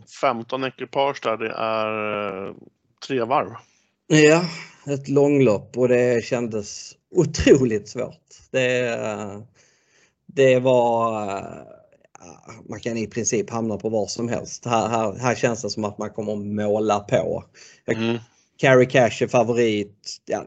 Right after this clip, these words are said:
Speaker 2: kanske den ska vara också. Eh, men, eh,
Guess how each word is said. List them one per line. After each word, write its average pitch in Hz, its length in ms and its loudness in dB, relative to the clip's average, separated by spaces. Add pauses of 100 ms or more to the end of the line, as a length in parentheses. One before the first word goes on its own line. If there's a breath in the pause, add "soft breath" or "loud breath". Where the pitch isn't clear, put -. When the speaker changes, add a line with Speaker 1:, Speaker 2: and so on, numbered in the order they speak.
Speaker 2:
kanske 117 240 -4
den 110 120 -4
ska 107 240 -2
vara 104 300 -2
också. 101 220 -6 (680 soft breath)
Eh, 101 600 0 (720)
men, 101 480 -2
eh, 92 320 -4